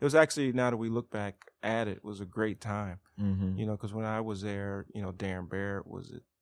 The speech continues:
Speaker 1: the, uh, Monk Institute, Jamal Haynes, uh, Keala Kamahiwa. Um, the band was great. Helen sung.
Speaker 2: Oh, wow.
Speaker 1: Yeah, Helen was in the band. Um, Sean Thomas on drums.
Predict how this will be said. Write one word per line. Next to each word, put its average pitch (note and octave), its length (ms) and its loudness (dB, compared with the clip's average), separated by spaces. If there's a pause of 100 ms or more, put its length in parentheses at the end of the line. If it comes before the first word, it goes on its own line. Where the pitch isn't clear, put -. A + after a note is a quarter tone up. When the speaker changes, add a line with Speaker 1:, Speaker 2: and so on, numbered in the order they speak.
(140)
Speaker 1:
the, F2+ 260 -8
uh, - 340 -10
Monk G2 260 -6
Institute, F#2+ 580 -10
Jamal F#2 480 -8
Haynes, G2 800 -8 (180)
uh, - 300 -8 (240)
Keala F#2+ 460 -6
Kamahiwa. G2 800 -10 (1040)
Um, G2+ 420 -2
the G#2+ 80 -4
band C3 300 6
was G#2 100 2
great. A#2 280 0
Helen A#2 320 8
sung. A#2+ 480 -4 (200)
Speaker 2:
Oh, - 200 0
wow. - 360 0
Speaker 1:
Yeah, A#2 160 2
Helen A#2 280 4
was A#2 140 -2
in A2+ 100 -2
the A2 60 -4
band. A2 640 -4
Um, G2 420 -8
Sean G2+ 480 -4
Thomas G2 400 -8
on E2 180 -10
drums. G#2 840 -6